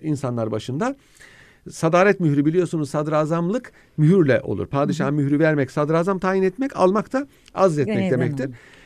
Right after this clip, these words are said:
Speaker 1: E, Hasan Paşa'ya şey verilince muhtemelen başka bir ismi de vardı. O unutuldu. Cenaze Hasan Paşa kaldı. Bütün Osmanlı tarihlerinde o Cenaze Hasan Paşa'dır. Çünkü
Speaker 2: Yes.
Speaker 1: öldü ölecek derken sadrazam oldu ve yaşadı ondan sonra epey.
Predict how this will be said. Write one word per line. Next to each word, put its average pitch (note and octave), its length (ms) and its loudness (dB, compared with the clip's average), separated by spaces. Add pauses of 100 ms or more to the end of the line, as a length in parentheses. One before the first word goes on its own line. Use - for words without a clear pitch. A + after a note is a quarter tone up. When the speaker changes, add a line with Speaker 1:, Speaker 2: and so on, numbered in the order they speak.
(220)
Speaker 1:
E, D#3 180 2 (220)
Hasan F#3 300 -2
Paşa'ya F#3 340 0
şey F#3 200 2
verilince G3 380 0
muhtemelen G3 420 -2
başka A3+ 280 -4
bir G3+ 80 -4
ismi G3+ 240 -4
de D3+ 120 4
vardı. C#3 360 0 (300)
O G3 160 6
unutuldu. F3+ 400 0
Cenaze F#3 400 0
Hasan F#3 280 -6
Paşa C3 260 -8
kaldı. A#2+ 240 -2
Bütün E3 160 -8
Osmanlı E3 420 -4
tarihlerinde B2+ 560 -2
o B3 120 -8 (360)
Cenaze B2 440 -2
Hasan F3+ 280 -8
Paşa'dır. - 500 -10 (420)
Çünkü F#3+ 200 2
Speaker 2:
Yes. G#3 80 10
Speaker 1:
öldü G3+ 120 6
ölecek F3+ 320 4
derken G#3 300 2
sadrazam F#3 520 4
oldu C3+ 160 0
ve C4 60 0
yaşadı A#3 300 2
ondan C#4 240 0
sonra A#2 180 -4
epey. G2+ 240 -6